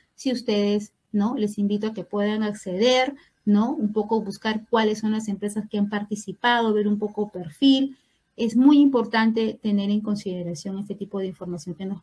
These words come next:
eh, nos brindan estas plataformas de las ferias. Ferias especializadas de alimentos en Reino Unido. Tenemos la Specialty and Fine Food Fair,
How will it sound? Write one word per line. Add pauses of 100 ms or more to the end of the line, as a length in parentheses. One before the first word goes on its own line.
(140)
eh,
nos
brindan
estas
plataformas
de
las
ferias. (1300)
Ferias
especializadas
de
alimentos
en
Reino
Unido. (240)
Tenemos
la
Specialty
and
Fine
Food
Fair,